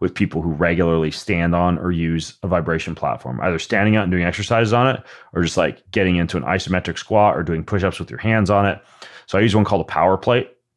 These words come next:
which works really well. It uses what's called vertical vibration. There's, there's different forms of vibration, but the power plate moves in a more three-dimensional motion, which is actually why they cost more than other vibration platforms, 'cause they're moving in a different range of motion. But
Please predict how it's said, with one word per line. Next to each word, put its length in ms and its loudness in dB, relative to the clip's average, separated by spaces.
which 160 2
works 180 2
really 140 4
well. 180 0
It 60 -8
uses 180 0
what's 180 -2
called 320 -2
vertical 360 0
vibration. 640 -4
There's, 180 -4
there's 160 2
different 240 2
forms 240 2
of 60 -4
vibration, 640 -2
but 140 -10
the 60 -12
power 280 0
plate 240 -4
moves 240 -2
in 60 -2
a 40 0
more 200 -2
three-dimensional 680 -4
motion, 480 -2
which 340 -4
is 120 0
actually 760 -2
why 600 0
they 380 -8
cost 340 0
more 320 -8
than 320 -12
other 140 -8
vibration 520 -10
platforms, 520 -10
'cause 140 -12
they're 100 -6
moving 260 -4
in 80 -8
a 40 -10
different 260 -12
range 180 -6
of 80 -10
motion. 420 -10
But 280 -12